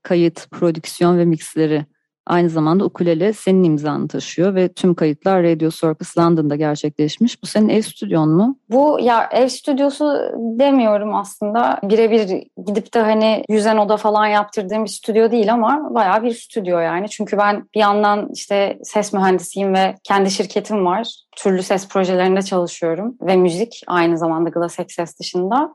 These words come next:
Speaker 2: O yüzden stüdyo aslında. Ama evet yani hani ayrı bir stüdyo değil.
Speaker 1: Bundan önceki iki albümünde İstanbul'daki Foley Artist olarak kurduğun kendi stüdyonda kaydetmiştin.
Speaker 2: Evet.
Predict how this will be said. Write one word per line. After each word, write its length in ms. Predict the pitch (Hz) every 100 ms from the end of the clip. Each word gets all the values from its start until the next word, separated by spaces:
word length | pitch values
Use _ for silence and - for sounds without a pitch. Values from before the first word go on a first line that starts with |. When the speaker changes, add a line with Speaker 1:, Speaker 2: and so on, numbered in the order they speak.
| _
Speaker 2:
O 140 | - 202
yüzden 400 | 196 220 240 - _
stüdyo 500 | - - 254 180 156 175
aslında. 680 | - 160 - 165 165 233 302 _ -
Ama 220 | 220 226
evet 280 | 180 170 175
yani 280 | 160 160
hani 340 | 165 165 165 - - - -
ayrı 300 | 196 202 214
bir 100 | 196
stüdyo 400 | 190 - 240 254
değil. 240 | 190 151 _
Speaker 1:
Bundan 220 | 185 196
önceki 340 | 208 202 220 214
iki 220 | 202 214
albümünde 540 | 190 185 185 185 226
İstanbul'daki 800 | 196 - 190 190 185 170 170 247
Foley 360 | 240 185 185 175
Artist 420 | 165 160 185 -
olarak 380 | 160 160 160 -
kurduğun 400 | - 165 170 185
kendi 300 | - 160 156
stüdyonda 640 | - 165 160 156 156 156 -
kaydetmiştin. 880 | - 156 147 147 151 - - 247 269 202
Speaker 2:
Evet. 280 | 196 170